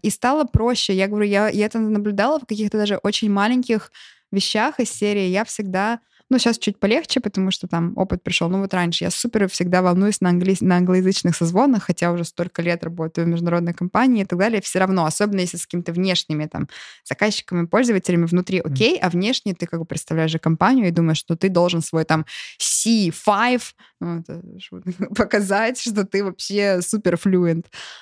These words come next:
Speaker 1: А, и, конечно, когда ты об этом волнуешься, все, что из тебя выходит, это «London is the capital of Great Britain»,
Speaker 2: Мгм.
Speaker 1: как бы все, чем больше ты волнуешься. И я заметила, что еще во время даже болезни, когда вось-, весь мой фокус был на менеджменте болезни и всем,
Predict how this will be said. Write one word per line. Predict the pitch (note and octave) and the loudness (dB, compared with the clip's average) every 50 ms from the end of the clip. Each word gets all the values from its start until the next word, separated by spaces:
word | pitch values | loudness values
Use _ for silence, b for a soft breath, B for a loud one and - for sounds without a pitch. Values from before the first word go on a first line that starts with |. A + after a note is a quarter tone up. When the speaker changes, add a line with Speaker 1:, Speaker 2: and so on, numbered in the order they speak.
| B B - | B B -4
Speaker 1:
А, | F3 F3 F3 F3 E3+ E3+ - | -2 0 0 0 0 0 0
и, | F#3+ | 0
конечно, | F#3+ G3+ G3 G3 G3+ A3+ - - C#4 A#3 | 2 2 2 4 2 2 2 2 0 2
когда | - G3 G3 F#3+ F#3+ F#3+ | 2 2 2 2 0 2
ты | - F#3 | 2 2
об | F#3 F#3 F#3+ | 2 2 2
этом | F#3+ - F#3 F#3 | 2 2 2 2
волнуешься, | F#3+ F#3 F#3 F#3+ G3 A#3+ D4+ D#4+ - - - A3 | 4 4 4 4 2 2 2 0 -2 0 -2 -2
все, | G#3 - - G3+ G#3+ | 0 2 0 0 0
что | - - F#3+ | 2 0 0
из | F#3+ - | 0 0
тебя | - F#3 F3+ F#3 F3+ F3+ | -2 0 0 2 2 2
выходит, | F3+ F3+ - - F#3+ G#3+ A#3 A3+ - | 0 0 0 0 0 2 2 2 0
это | F3+ - - F3+ F3 F3 | -2 -2 0 -2 0 0
«London | F3 F3+ F#3+ A3 A3+ A3 G3+ F3+ F3+ | 2 2 2 2 2 2 2 2 2
is | F3+ | 0
the | E3 F3 | 0 0
capital | - F#3+ G3 G3+ - F#3 F3+ F3 E3+ | 0 0 -2 0 0 0 2 2 0
of | F3 E3+ | 0 0
Great | E3+ F3 F3 F3 | 0 0 0 -2
Britain», | F3 F3+ G#3 A#3+ B2+ - - | -4 -2 0 2 2 4 4
Speaker 2:
Мгм. | |
Speaker 1:
как | B2+ D3 C3 E3 D#3 | 4 2 2 4 4
бы | - G#3+ - | 4 4 4
все, | - - - F3 F3+ | 2 2 2 2 2
чем | F3+ G3+ A3 A3 | 4 4 4 4
больше | G3 G#3 G#3+ A3 F3 | 4 2 2 0 -2
ты | - - G3+ | -2 0 0
волнуешься. | G3+ G3+ G3 G3+ F#3+ F3+ - - - F3+ B B A2+ B B B B B - | 2 2 2 0 0 -2 -2 -4 -8 -10 B B -10 B B B B B -2
И | - | 0
я | G#3 G3 F3+ F3+ F3+ G#3 C4 C#4+ | 0 2 2 2 2 2 2 2
заметила, | B3+ A#3+ A3+ G#3 F#3+ F3+ E3+ E3+ - E3+ D#3+ D#3+ | 0 0 0 0 0 0 0 -2 -2 -2 -2 -2
что | - - - | -2 2 2
еще | F#3+ - - B3 | 2 4 4 4
во | B3 A#3 | 4 4
время | G#3+ A3 A3+ A3 G#3 F#3 | 4 4 4 4 4 2
даже | F3 F3 E3+ F3 | 2 2 0 0
болезни, | E3+ F3+ E3+ F#3 G#3+ D4+ D#4 D4 B3 | 0 0 2 2 2 2 2 2 0
когда | A#3 G3 G3 F#3 F#3+ F#3+ F#3 | 0 0 0 2 2 2 2
вось-, | F3 F3+ F3+ - - - | 0 -2 -2 -4 -4 -6
весь | G3 F#3+ G3+ G#3 - - | -2 0 0 0 0 -2
мой | F#3+ F3+ | -4 -4
фокус | - - G3 G3 G3 F#3+ F#3 F3 | -2 0 -2 0 0 -2 -4 -2
был | F3 F3 F3 E3+ E3+ | 0 2 2 2 4
на | E3+ E3 D#3+ | 4 2 2
менеджменте | E3+ F3 F3+ F#3+ F#3+ F3+ E3+ E3+ E3 D#3+ D3+ D#3 - - | 4 4 4 4 4 2 2 0 0 0 0 0 -2 -4
болезни | E3 C#3+ D#3 D#3 E3 F#3 F#3+ F3 F3+ D#3+ | -2 0 2 2 4 2 2 2 0 0
и | D#3+ | 0
всем, | - - F#3+ A3+ B3 | 2 2 2 2 2